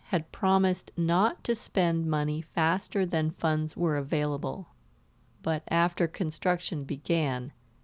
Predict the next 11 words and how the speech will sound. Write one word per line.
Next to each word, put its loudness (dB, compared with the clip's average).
because -2
of -2
a 4
better 0
understanding 2
of -6
the -6
problems -4
in -4
building 2
operations -2